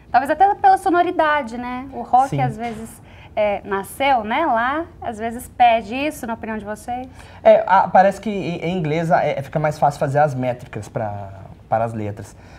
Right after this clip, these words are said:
Speaker 2: É, e português é, é muito difícil encontrar uma banda que consiga fazer um som em português, mas que seja um som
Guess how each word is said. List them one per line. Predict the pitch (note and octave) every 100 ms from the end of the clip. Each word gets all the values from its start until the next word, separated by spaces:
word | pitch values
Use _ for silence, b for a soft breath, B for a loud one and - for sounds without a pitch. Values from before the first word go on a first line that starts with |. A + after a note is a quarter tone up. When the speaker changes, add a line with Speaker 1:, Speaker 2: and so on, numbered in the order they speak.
| B -
Speaker 2:
É, | A#2 A#2 A#2 A2+ A#2
e | A2+ B2
português | - D3+ E3 E3 C3+ C#3+ F3 F3+ - -
é, | D3+ D3+ D3+ D3 D3+ D3 - - - - - - - -
é | - D#3
muito | D3+ D#3+ A3+ A#3
difícil | D#3+ C#3+ D#3+ E3 E3 D#3+ C3+ B B -
encontrar | C#3+ D#3 C#3+ C#3+
uma | D3 C#3+
banda | C3 D3 F3+
que | F3+ -
consiga | D#3 - F#3 G#3+
fazer | G#3+ D#3
um | D3+
som | C#3 D3
em | C3+
português, | C#3 C3 C3 B2+ D#3 D#3+
mas | D#3+
que | -
seja | - D#3
um | E3
som | - D#3+ D3+